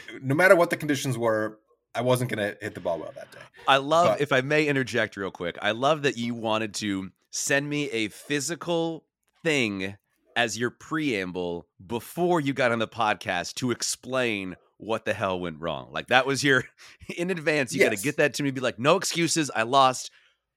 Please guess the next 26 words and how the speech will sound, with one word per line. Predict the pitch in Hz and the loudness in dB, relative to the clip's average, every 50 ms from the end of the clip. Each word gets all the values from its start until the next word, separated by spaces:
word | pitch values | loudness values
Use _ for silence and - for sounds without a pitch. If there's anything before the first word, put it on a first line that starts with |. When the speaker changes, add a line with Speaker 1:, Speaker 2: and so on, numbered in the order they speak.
| _ - | _ -4
Speaker 2:
but | 131 120 | -2 -2
here | 117 131 123 113 | 0 0 -2 -2
it | 98 | -2
comes." | - - 73 - _ - - - - - _ - | -2 -4 -4 -4 _ -14 -14 -14 -14 -14 _ -2
Speaker 1:
Yeah, | 214 247 220 - - - | 4 4 4 4 4 2
and, | 180 160 175 | 0 0 0
and | - 170 165 - - - | 0 0 -2 -2 -4 -4
here's | 127 165 185 156 139 | -2 0 0 0 2
what | 147 135 | 2 2
I'll, | 123 | 2
here's | 120 151 160 139 | 2 2 -2 -2
the | 139 | -2
first | 131 - 151 143 - | -2 -2 -4 -2 -2
thing | 143 123 | -6 -6
I'll | 104 | -6
say | - - 135 127 110 | -6 -4 -4 -2 -2
is, | 101 95 - | -2 -4 -6
if | - 117 - | -8 -10 -6
I | 120 135 139 | 0 2 2
would've | 139 139 135 131 131 127 127 - - - - _ _ _ _ _ _ _ _ _ - | 2 4 2 2 0 0 -2 -8 -16 -20 -20 _ _ _ _ _ _ _ _ _ -18
like, | - 104 - | -16 -10 -4
had | - 113 107 101 | 0 0 0 0
a | 98 | -2
normal | 101 98 95 98 98 95 | -4 -6 -6 -4 -6 -6
day, | 87 87 95 113 | -6 -4 -4 -2
like, | 104 90 85 85 | 0 -2 -2 -4